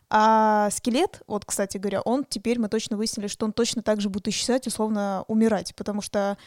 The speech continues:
а, в правилах почему-то это не сильно расписано, там как будто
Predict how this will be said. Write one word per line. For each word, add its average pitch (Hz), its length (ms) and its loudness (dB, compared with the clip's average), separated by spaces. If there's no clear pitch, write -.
а, 190 260 -2
в 180 120 -10
правилах 254 360 4
почему-то 226 380 -4
это 220 120 -2
не 220 120 2
сильно 214 320 2
расписано, 202 560 -2
там 214 180 0
как 190 180 -6
будто 220 560 2